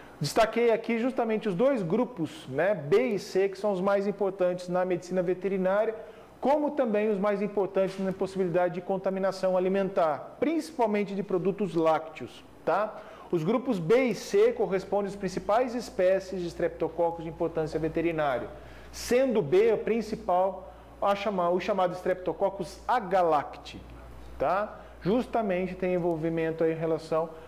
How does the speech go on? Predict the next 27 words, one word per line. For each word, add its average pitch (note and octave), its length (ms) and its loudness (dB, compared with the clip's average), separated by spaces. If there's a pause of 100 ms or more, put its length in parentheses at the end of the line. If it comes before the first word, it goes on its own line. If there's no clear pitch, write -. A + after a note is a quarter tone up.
(100)
a D#3 100 0
infecções D#3+ 680 -2
em F#3+ 400 -2
glândula E3 400 0
mamária, E3+ 520 0 (280)
envolvidos D3 440 0
em D3 60 -2
casos D3 340 -2
de C#3+ 140 -6
mastite. F#3 720 -2 (500)
E B3 120 4
no C#4 100 2
grupo B3 320 0
C A3 220 0
você A3+ 100 -6
também G#3+ 300 0
tem G3+ 180 2
outro A#3 540 4
agente, E3+ 340 0
outra F#3 160 0
espécie F3 400 0
envolvida, D#3 400 0
que F3+ 140 -2
é F#3 40 4
o F#3 100 2
Disgalacti, D#3+ 960 0 (380)
tá? F#3 360 -2